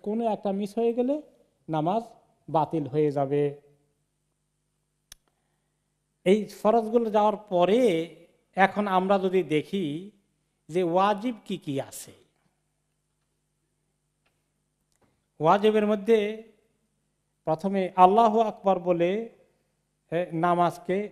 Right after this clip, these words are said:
নামাজের মধ্যে ঢুকা। তাকবীর তাহরিমা, এটা তো আছেই, ওইটা কি? সেই তাকবীর তাহরিমেটার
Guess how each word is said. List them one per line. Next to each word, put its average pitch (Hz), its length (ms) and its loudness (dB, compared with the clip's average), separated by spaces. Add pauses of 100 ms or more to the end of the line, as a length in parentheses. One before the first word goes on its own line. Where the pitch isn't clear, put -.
(120)
নামাজের 156 420 -4
মধ্যে 147 200 -4
ঢুকা। 131 400 -6 (840)
তাকবীর 226 600 0
তাহরিমা, 202 880 -2 (240)
এটা 175 260 -2
তো 190 120 -6
আছেই, 170 540 -4 (540)
ওইটা 190 240 -2
কি? 208 380 -4 (520)
সেই 180 220 -2
তাকবীর 190 400 0
তাহরিমেটার 220 600 -4